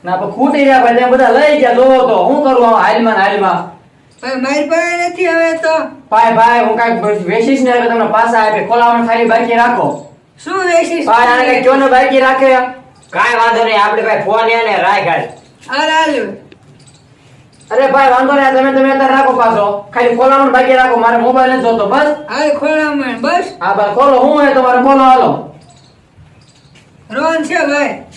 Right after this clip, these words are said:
Speaker 1: અરે ભાઈ, રોહન છે, પણ નાઈ ની બોલે છે. લઈ લ્યો હવે, હું કરું? પૈસા ખૂટી ગયા, ક્યાંક બે હતા થોડા, ક્યાંય ગયા?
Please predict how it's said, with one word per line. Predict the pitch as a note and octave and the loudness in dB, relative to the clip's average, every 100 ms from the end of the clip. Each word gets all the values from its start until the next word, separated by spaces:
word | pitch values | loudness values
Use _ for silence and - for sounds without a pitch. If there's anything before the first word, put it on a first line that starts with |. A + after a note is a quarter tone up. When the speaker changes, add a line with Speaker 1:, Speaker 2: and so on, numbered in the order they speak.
| - - - - - - - _ - - | -20 -20 -20 -20 -20 -20 -20 _ -20 -4
Speaker 1:
અરે | G3 A#3 A#3 | 0 2 2
ભાઈ, | A3+ A3 | 2 2
રોહન | A3+ A#3 | 2 2
છે, | A#3 | 2
પણ | A3+ G3+ | 0 0
નાઈ | A3 A#3 | 0 0
ની | G#3+ | 0
બોલે | G3 G#3 F#3+ | 0 0 0
છે. | F#3+ | 0
લઈ | B3 C#4+ | 0 2
લ્યો | C4+ A#3+ - | 2 2 2
હવે, | C#4 | 0
હું | B3+ C4+ | 0 0
કરું? | A#3 - - - - - _ _ _ _ _ - - - - - _ _ - _ - - - _ - - _ - _ - - - _ - _ _ _ _ _ _ _ _ - - _ _ _ - | 0 0 -4 -10 -20 -20 _ _ _ _ _ -20 -20 -20 -20 -20 _ _ -20 _ -20 -20 -20 _ -20 -20 _ -20 _ -20 -20 -20 _ -20 _ _ _ _ _ _ _ _ -20 -20 _ _ _ -10
પૈસા | A3+ - C4 F#3 - | -6 -4 -2 -2 -2
ખૂટી | G#3 G#3+ | -4 -4
ગયા, | G3+ F#3+ | -2 -2
ક્યાંક | G3 E3 | -4 -4
બે | G3 | -2
હતા | A#3+ A#3 A#3 A3+ | 0 0 0 0
થોડા, | A3 G#3 F#3 | 0 0 -2
ક્યાંય | A3+ C4+ D4+ G3 | -2 -2 0 0
ગયા? | F#3+ - C#3 | 0 0 -2